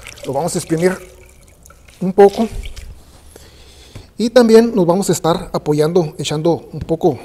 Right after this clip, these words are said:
de agua con este recipiente. Entonces lo tenemos que hacer a prisa, pero probablemente este proceso sea un poco más lento, entonces, eh, probablemente necesite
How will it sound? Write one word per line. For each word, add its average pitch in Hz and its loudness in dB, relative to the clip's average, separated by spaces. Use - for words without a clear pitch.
de 151 -4
agua 165 4
con 143 -4
este 165 0
recipiente. 170 0
Entonces 190 0
lo 151 2
tenemos 165 -2
que 196 2
hacer 208 4
a 170 -6
prisa, - -6
pero 233 6
probablemente 220 4
este 180 2
proceso 160 2
sea 180 2
un 185 0
poco 185 2
más 190 2
lento, 190 2
entonces, 170 2
eh, 156 -2
probablemente 180 2
necesite 165 2